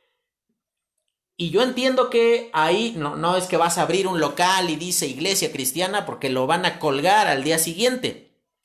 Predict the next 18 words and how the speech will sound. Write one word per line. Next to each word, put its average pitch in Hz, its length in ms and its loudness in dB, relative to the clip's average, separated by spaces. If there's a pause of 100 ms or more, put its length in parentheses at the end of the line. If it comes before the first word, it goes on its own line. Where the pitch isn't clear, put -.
(120)
Lo 147 160 0
entiendo 196 480 -2
claramente, 202 800 -2 (880)
pero 180 720 0 (360)
entiendo 208 580 -2
que 262 100 0
también 202 800 -4
la 151 380 -4
labor 185 640 0
misionera 185 880 -2
es 196 240 0
servir 165 800 -4
a 170 140 0
la 220 160 2
iglesia 196 720 0
predicando 151 520 -4
el 220 60 -2
evangelio. 208 760 -4